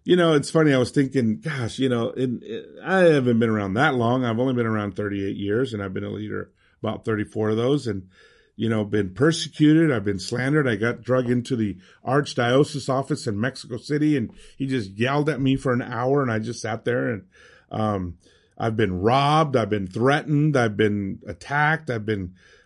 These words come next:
I've been sick. My wa-, Mi-, Michelle almost died twice with dengue fever. Um, I've gotten hate mail from members of the church. Um,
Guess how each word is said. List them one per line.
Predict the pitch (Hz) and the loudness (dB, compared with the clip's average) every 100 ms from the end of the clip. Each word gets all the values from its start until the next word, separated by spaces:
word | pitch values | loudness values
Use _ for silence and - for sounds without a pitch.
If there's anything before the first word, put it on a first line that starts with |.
| - | -10
I've | 104 | -6
been | 107 87 | -4 -6
sick. | - - 156 165 160 | -8 0 4 4 2
My | 107 107 | -2 -2
wa-, | 120 110 | -2 -2
Mi-, | 110 113 | -2 -2
Michelle | 107 - 135 151 | -4 -2 0 0
almost | 117 104 95 | 0 0 -2
died | 131 135 107 | 0 0 -2
twice | 113 135 143 - | -6 -2 -2 -4
with | 104 | -8
dengue | 101 117 113 107 95 | -6 -4 -4 -6 -4
fever. | 135 143 147 139 - - _ _ - | -2 0 0 -4 -8 -20 _ _ -4
Um, | 117 107 98 104 | 0 0 -2 -4
I've | 131 123 | -4 -2
gotten | 127 113 - | -2 -4 -8
hate | - 151 160 151 | 0 2 2 2
mail | 165 165 | 4 4
from | 165 117 117 | 2 0 2
members | 185 247 226 | 2 4 4
of | 214 | 2
the | 220 | 0
church. | 180 254 - - - - _ _ _ _ | -2 2 2 2 -4 -18 _ _ _ _
Um, | - 123 107 92 92 | 0 2 2 -2 -8